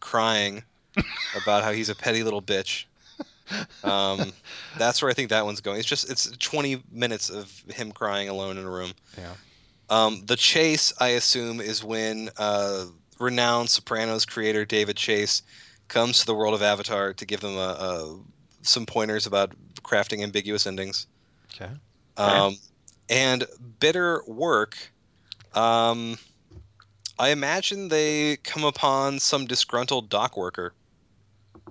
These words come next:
Speaker 1: He's
Speaker 2: Hmm.
Speaker 1: bitter about his, his work.
Speaker 2: Interesting.
Speaker 3: So that's gonna be the unionization episode
Speaker 1: That's
Speaker 3: of
Speaker 1: gonna be The Wire season two of,
Speaker 3: There we go.
Speaker 1: of Avatar.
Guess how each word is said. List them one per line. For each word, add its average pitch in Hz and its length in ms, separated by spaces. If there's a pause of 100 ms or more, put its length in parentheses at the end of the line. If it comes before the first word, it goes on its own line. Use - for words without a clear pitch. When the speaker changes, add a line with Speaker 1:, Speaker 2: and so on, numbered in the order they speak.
(840)
Speaker 1:
He's 123 140
Speaker 2:
Hmm. 175 80
Speaker 1:
bitter 120 200
about 101 260
his, 104 360
his 110 160
work. 104 260 (220)
Speaker 2:
Interesting. - 600
Speaker 3:
So - 100
that's 147 100
gonna 147 160
be 131 160
the 120 260
unionization 110 880
episode 92 520 (320)
Speaker 1:
That's 135 220
Speaker 3:
of - 20
Speaker 1:
gonna 269 120
be 240 100
The 185 140
Wire 120 480
season 113 400
two 95 360 (260)
of, 87 200
Speaker 3:
There 107 120
we 113 100
go. 101 200
Speaker 1:
of 95 120
Avatar. 87 480